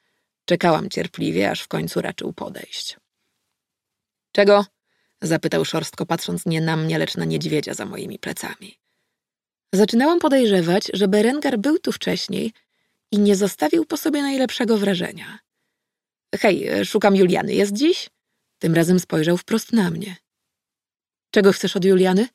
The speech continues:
Rzucił obcesowo. „Pogadać, jestem starą przyjaciółką”, odpowiedziałam. „Raczej wątpię. Gdybyś była, wiedziałabyś, czemu jej tu nie ma”.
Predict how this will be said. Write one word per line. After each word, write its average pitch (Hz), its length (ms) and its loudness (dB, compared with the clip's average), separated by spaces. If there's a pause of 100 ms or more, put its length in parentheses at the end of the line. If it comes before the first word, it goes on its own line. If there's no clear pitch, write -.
(580)
Rzucił 151 360 -4
obcesowo. 175 500 -6
„Pogadać, 285 500 0
jestem 214 220 0
starą 208 280 2
przyjaciółką”, 208 640 -2
odpowiedziałam. - 640 -8 (760)
„Raczej 214 260 4
wątpię. 180 420 -2 (460)
Gdybyś 208 280 6
była, 233 240 6
wiedziałabyś, 208 520 4
czemu 190 260 2
jej 165 140 2
tu - 100 -4
nie 160 140 -6
ma”. - 240 -14